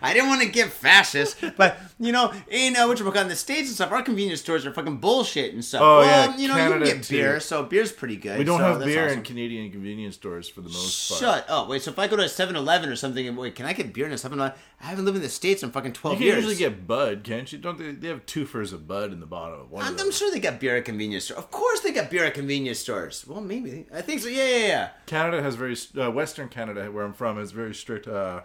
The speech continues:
Speaker 2: alcohol licensing.
Speaker 1: Wait, you can only get, like, uh, Molson Ice?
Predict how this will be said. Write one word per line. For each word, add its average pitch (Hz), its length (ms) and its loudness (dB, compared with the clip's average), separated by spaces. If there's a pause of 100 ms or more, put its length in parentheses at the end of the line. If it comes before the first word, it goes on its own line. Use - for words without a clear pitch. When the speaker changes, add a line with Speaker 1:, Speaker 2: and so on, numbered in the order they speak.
Speaker 2:
alcohol 104 400 -6
licensing. 90 560 -14 (380)
Speaker 1:
Wait, 143 280 2
you 147 140 -6
can 175 120 -4
only 175 180 0
get, 160 200 0
like, 147 280 0
uh, 123 580 2
Molson 139 340 -4
Ice? 160 460 -4